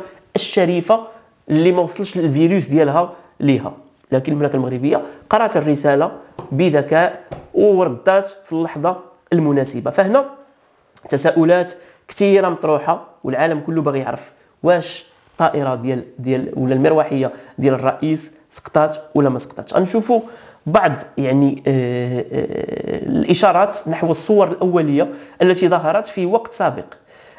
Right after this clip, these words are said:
اليوم، وكشفت موقع تحطم الهليكوبتر وسط غياب الرؤية بسبب سوء الأحوال الجوية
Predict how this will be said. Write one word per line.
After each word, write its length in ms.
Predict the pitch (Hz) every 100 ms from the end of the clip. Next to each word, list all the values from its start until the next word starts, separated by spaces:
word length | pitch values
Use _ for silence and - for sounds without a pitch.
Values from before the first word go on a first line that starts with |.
| -
اليوم، 280 | 165 117 - -
وكشفت 720 | 143 202 214 202 233 226 - - - - _
موقع 420 | 175 220 220 - 123
تحطم 560 | - 156 - - 220
الهليكوبتر 720 | 185 170 196 196 180 - 208 -
وسط 260 | 175 175 139
غياب 280 | 143 196
الرؤية 400 | - 190 - 170 202
بسبب 400 | 143 147 185 196
سوء 220 | - 208
الأحوال 480 | - - - 175 208 - -
الجوية 520 | 170 156 165 123 110